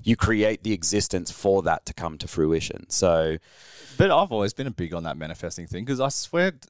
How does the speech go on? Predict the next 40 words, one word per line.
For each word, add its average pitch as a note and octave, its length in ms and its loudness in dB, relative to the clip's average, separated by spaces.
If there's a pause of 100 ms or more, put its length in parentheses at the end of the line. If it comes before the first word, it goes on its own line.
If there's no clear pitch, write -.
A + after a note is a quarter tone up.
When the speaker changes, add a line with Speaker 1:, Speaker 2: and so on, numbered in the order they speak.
(320)
Speaker 2:
it's - 280 -2
come A#2+ 280 -2
through G2 420 -4 (360)
with G2+ 180 -6
what F#2 240 2 (100)
I've F2+ 140 -4
had G2 200 -4
planned F2 360 -8 (400)
Speaker 1:
Mm. C3+ 80 4
Speaker 2:
nearly G2 180 4
every F#2+ 100 0
time F#2+ 180 -2
I've D#2 80 -8
done E2+ 180 -4
it. - 60 -20 (280)
Speaker 1:
Yeah. E3 280 6 (340)
Yeah. G#2+ 300 4
I A#2+ 60 4
think C#3+ 260 -2
we've G#2+ 180 2
been G#2+ 160 0
pretty F#2 200 0
lucky F2+ 320 2
in F2+ 140 -6
life. E2 520 -4 (380)
I - 80 4
mean, A#2+ 220 2
maybe E3+ 320 4
it's - 160 0
luck, A#2+ 260 2
maybe A#2 280 2
it's G#2 100 0
because G#2 320 -2
we, F#2 160 -2 (340)
I G2+ 140 6
believe F#2 260 -2
we F#2 140 -2
are F2+ 160 2
hardworking F2 640 -2
people, A#2+ 480 0